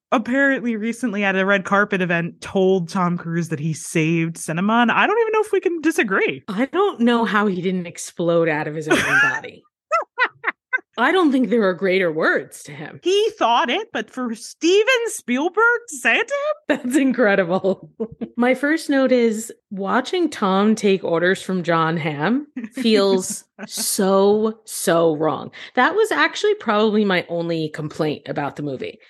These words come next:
Speaker 2: That's how wrong it felt to me. Tom
Speaker 1: Wow.
Speaker 2: calling him sir, I was like, "Stop. Don't say that. Don't do that."
Speaker 1: <laughs>
Speaker 2: There's no way Jon Hamm didn't feel weird playing that part and having Tom Cruise say that to him.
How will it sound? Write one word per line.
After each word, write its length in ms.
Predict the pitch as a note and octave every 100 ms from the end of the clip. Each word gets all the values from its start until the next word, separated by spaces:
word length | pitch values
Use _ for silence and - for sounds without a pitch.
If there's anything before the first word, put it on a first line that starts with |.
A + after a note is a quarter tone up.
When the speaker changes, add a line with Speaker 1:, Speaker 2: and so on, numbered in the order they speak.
| -
Speaker 2:
That's 220 | A3 C4
how 100 | D4+
wrong 380 | B3 F#3 F3 D#3
it 120 | -
felt 220 | - A#2 -
to 120 | -
me. 200 | - - - F3+ E3
Tom 400 | D#3+ B3 C4+ E4+
Speaker 1:
Wow. 60 | -
Speaker 2:
calling 340 | B3 B3 B3+
him 200 | C4 B3+
sir, 600 | A3 - G3 F3+ G#3 F4+ F#4+ -
I 200 | G#3+ A3+
was 160 | A3
like, 280 | A3+ A3 -
"Stop. 580 | - - A3 A3+ E4+ - _ _ - - A#3
Don't 460 | A#3+ D4+ G4 F#4+ -
say 280 | - D4 B4+
that. 200 | F#3+ E3
Don't 200 | A#3+ E4
do 120 | D#4+ B4+
that." 220 | - - - C#4
Speaker 1:
<laughs> 200 | - C#4
Speaker 2:
There's 260 | E4+ F4+ -
no 140 | F#4+
way 300 | C#4+ B3+ B3+
Jon 320 | F#3+ G3+ F#3+
Hamm 280 | E3+ F3+ F3+
didn't 260 | E3+ D#3 D3
feel 280 | F3+ D#3+
weird 480 | D#3 D3+ D#3 D3 D3
playing 360 | - F3+ D#3+ D#3
that 180 | D3 -
part 300 | F3 D3+ -
and 100 | D3+
having 320 | E3+ D#3+ D3
Tom 380 | - F3 E3 D3+
Cruise 360 | D#3+ D3 C3
say 220 | - D3+ C3
that 220 | B2+ -
to 80 | C3+
him. 280 | C3 -